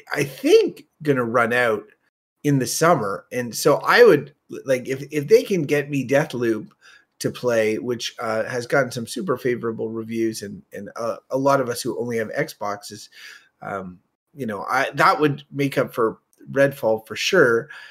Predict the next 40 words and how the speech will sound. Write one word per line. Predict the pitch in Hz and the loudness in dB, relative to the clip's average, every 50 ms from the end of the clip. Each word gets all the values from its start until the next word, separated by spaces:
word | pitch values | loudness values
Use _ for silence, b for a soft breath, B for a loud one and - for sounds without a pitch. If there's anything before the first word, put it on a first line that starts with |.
| B B B | B B B
Uh, | - 120 123 | 2 2 2
but | 120 120 143 139 139 | 4 4 2 2 4
as | - 143 170 175 - - - | 4 2 2 2 2 -2 -2
to | 170 | 0
your, | 151 135 131 120 | 2 2 2 0
to | - - - 156 | -2 -6 -2 -2
your | 143 120 | -2 -2
point | - - 165 165 156 147 131 | -2 -4 -4 -2 -2 -2 -2
about | 117 117 120 113 - - | 0 0 0 -2 0 2
everything | 147 165 165 165 151 143 135 123 | 0 2 2 2 -2 -2 -4 -4
you | 113 | -6
said | - - 123 | -8 -8 -8
about | 107 104 95 | -6 -6 -8
Starfield | - - - 131 120 - - 120 113 110 | -8 -2 0 0 0 0 -4 -4 -4 -4
and | 110 107 | -6 -6
all | 107 110 110 | -6 -6 -6
of | 110 | -6
that, | 117 101 110 - | -6 -8 -8 -6
no, | 131 127 117 | -6 -6 -4
we | 110 110 110 | -4 -2 -4
haven't | 107 107 107 104 - | -4 -4 -6 -10 -12
seen | - 110 | -14 -14
footage. | - - - 107 104 104 104 101 104 - B B B B B B B _ _ | -16 -10 -10 -8 -6 -6 -10 -10 -12 -16 B B B B B B B _ _
Yes, | - - - - 123 127 127 120 113 - | -20 -20 -18 -8 0 0 2 2 0 -4
Bethesda | - - 113 - - 123 113 110 - - | -10 -12 -10 -2 0 0 0 0 -4 -10
games | 101 104 107 107 110 - | -8 -8 -8 -8 -8 -8
are | 113 | -8
notoriously | 110 113 110 107 - - 107 107 107 107 101 - - 113 | -6 -6 -6 -6 -4 -4 -2 -2 -2 -4 -6 -6 -8 -8
for | 104 - - 101 - _ | -10 -10 -16 -20 -10 _
bugs, | - 117 107 110 110 - | -2 0 0 -2 -4 -6
especially | - - - 110 110 - - 127 117 | -12 -8 -6 -6 -6 -6 -8 -8 -8
the, | 113 104 104 101 101 - - - - - - - _ | -6 -4 -4 -4 -6 -8 -10 -12 -14 -14 -14 -20 _
the, | - - 107 101 98 95 95 92 | -10 -6 -6 -4 -4 -4 -6 -6
uh, | 92 - - _ _ _ B B B B B B B B B B _ _ | -8 -8 -12 _ _ _ B B B B B B B B B B _ _
the, | 139 123 113 101 - - | -4 -2 -2 -2 -2 -4
the | 113 117 107 | -2 -4 -4
Todd | 101 - - 107 110 107 | -2 -2 -2 -2 -2 -2
Howard | 104 104 107 104 120 113 107 104 - | -2 -2 0 2 2 2 0 -2 -6
team | - - 110 107 101 95 92 85 _ _ _ - | -8 -6 -6 -6 -6 -8 -12 -16 _ _ _ -10
ones, | 110 113 110 110 110 110 107 107 - - | -6 -4 -4 -4 -4 -6 -6 -8 -10 -12